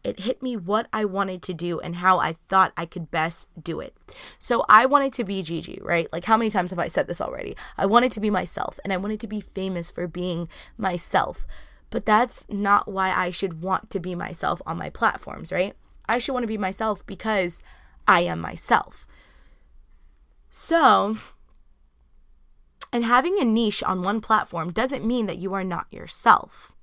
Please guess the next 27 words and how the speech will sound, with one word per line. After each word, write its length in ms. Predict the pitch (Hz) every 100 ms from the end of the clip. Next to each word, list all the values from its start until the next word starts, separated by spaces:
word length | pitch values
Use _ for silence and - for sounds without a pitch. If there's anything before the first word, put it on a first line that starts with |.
| _ _
okay? 420 | 165 - 165 220 254 _ _ _ -
Look, 180 | 156 -
here 200 | - 165
we 120 | 170
go. 240 | 185 214 185
We're 100 | 165
hitting 220 | 180 185
the 60 |
climax, 680 | 190 247 240 240 180 - -
right? 400 | 175 165 180 233 -
Mm-hmm. 460 | 190 185 175 170 233 - - - - - - - _ _ _ _ _
So 200 | - -
I'm 140 | 240 240
talking 420 | 277 302 - 359
to 80 | 349
Leah, 540 | 220 190 190 190 196 - - -
and 400 | 208 208 202 202
I'm 180 | 180 180
thinking, 920 | - - 226 233 247 240 233 240 240 - _ _ - - _ _ _ _ _ _
and 520 | 202 196 185 180 175 - - - -
I 120 | 190
was 180 | 196 170
watching 380 | 196 208 226 208
a 60 |
Tila 480 | 175 - 208 180 175
Dunn 320 | 233 240 247
video, 680 | 226 240 233 220 214 214